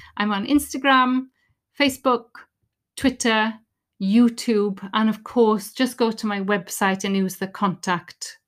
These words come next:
um, form there. And if you've got any questions,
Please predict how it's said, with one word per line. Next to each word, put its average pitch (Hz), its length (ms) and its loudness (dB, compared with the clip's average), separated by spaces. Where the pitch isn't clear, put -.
um, 170 460 -4
form 165 540 -2
there. 160 280 0
And 190 120 -2
if 190 120 -4
you've 220 100 -2
got 220 240 2
any 269 340 6
questions, 180 920 -4